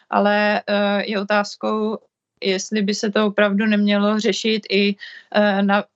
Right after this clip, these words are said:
asociaci V T A, kdyby náhodou někdy v budoucnu taková situace nastala, aby vlastně hráči byli chráněni. A, eh, říkám, ono by bylo i dost složité v průběhu toho vyšetřování,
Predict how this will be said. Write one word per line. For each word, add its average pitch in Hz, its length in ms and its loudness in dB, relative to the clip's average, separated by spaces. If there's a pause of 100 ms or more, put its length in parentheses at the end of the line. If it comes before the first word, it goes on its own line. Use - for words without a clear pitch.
(160)
asociaci 214 680 0
V 196 180 2
T 208 220 2
A, 202 120 2
kdyby 208 340 -4
náhodou 196 580 -2
někdy 196 400 0
v 190 60 -4
budoucnu 196 720 0
taková 202 480 0
situace 202 500 -2
nastala, 202 500 2
aby 196 280 -2
vlastně 196 460 0
hráči 196 360 0
byli 202 200 -2
chráněni. 196 680 0 (520)
A, 196 520 0 (160)
eh, - 20 -12 (360)
říkám, 196 420 0 (180)
ono 202 180 2
by 208 140 0
bylo 208 320 0
i 175 80 -2
dost 202 200 -4
složité 208 580 0
v 208 120 -20
průběhu 202 460 0
toho 208 220 -4
vyšetřování, 196 1000 0